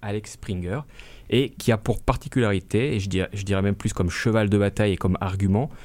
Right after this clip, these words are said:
de ne pas traquer ses utilisateurs ni vendre leurs données personnelles. C'est, euh, l'objectif de Qwant, c'est le navi-, le moteur de recherche qui garantit la vie privée, en quelque sorte l'anti-Google.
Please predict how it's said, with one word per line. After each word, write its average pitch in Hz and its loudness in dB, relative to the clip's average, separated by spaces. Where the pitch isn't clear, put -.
de 98 4
ne 101 4
pas 131 2
traquer 131 0
ses 107 0
utilisateurs 98 0
ni 104 4
vendre 120 2
leurs 101 0
données 110 2
personnelles. 104 0
C'est, - 0
euh, 82 -2
l'objectif 90 -2
de 87 0
Qwant, 120 0
c'est 110 0
le 101 4
navi-, 110 2
le 117 4
moteur 110 2
de 87 0
recherche 85 -4
qui - -4
garantit 101 2
la 110 4
vie 92 2
privée, 95 0
en 98 0
quelque - -4
sorte - -4
l'anti-Google. 98 0